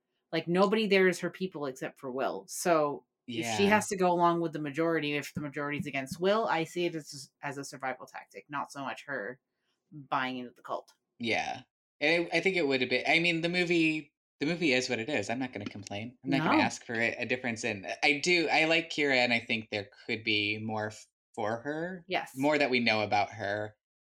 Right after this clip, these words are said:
Speaker 2: And, like, like you said, because we're in, she's the outsider, really, for most of this friend group. Like,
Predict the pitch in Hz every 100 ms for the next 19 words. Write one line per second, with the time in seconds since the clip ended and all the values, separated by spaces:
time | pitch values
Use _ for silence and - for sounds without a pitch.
0 | _ _ - 135 139 135 120 113 - 127
1 | 117 110 - 101 98 101 117 104 107 101
2 | 98 110 101 101 101 110 _ _ _ _
3 | _ _ - - 120 110 113 107 107 -
4 | 107 90 95 98 101 107 101 95 95 101
5 | 101 107 - 95 95 - 90 98 101 107
6 | 139 135